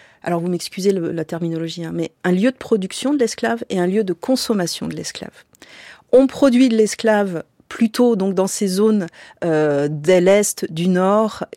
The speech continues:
qui passent ensuite par ces, par ce, voilà, ces lieux, ces plateformes. Ils passent aussi par la, par la, la mer Noire, hein, euh, avec des, des, des villes comme Tana, Kaffa, hein, qui, qui sont des, des ports où on expédie, de, depuis lesquels, pardon, on expédie, euh,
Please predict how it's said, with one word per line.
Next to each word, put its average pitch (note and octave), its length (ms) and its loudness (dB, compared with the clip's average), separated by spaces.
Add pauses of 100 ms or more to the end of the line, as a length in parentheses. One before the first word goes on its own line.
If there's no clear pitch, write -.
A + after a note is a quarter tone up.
qui - 140 -14
passent F#3+ 280 0
ensuite F#3+ 280 -6
par E3+ 120 -8
ces, - 220 -8
par - 160 -16
ce, - 140 -14
voilà, G3 180 0
ces - 180 -8
lieux, F3 200 -2
ces G3+ 160 -8
plateformes. A#3+ 320 0
Ils F#3 80 -2
passent - 180 0
aussi G#3 180 -4
par F#3+ 140 -4
la, F3 140 -2 (160)
par E3+ 180 -4
la, D#3+ 240 -4
la D#3+ 140 -4
mer E3 180 -2
Noire, G#3+ 460 2
hein, G3+ 240 -2
euh, D3+ 120 -6 (440)
avec E3 400 0
des, D3+ 260 0
des, D3+ 340 -2
des D#3 120 -4
villes F3+ 160 -4
comme D#3 220 -4
Tana, E3+ 340 -2
Kaffa, F3+ 480 -2
hein, D#3 100 -2
qui, - 220 -12
qui - 180 -12
sont F#3+ 240 -6
des, D#3 220 -6 (340)
des E3 140 4
ports G3+ 400 2
où E3+ 80 0
on D#3+ 180 0
expédie, F3+ 640 -2
de, D3+ 160 -4
depuis E3 440 -8
lesquels, E3 460 -2
pardon, E3 280 -2
on E3+ 160 0
expédie, E3+ 580 -4
euh, D3 240 -4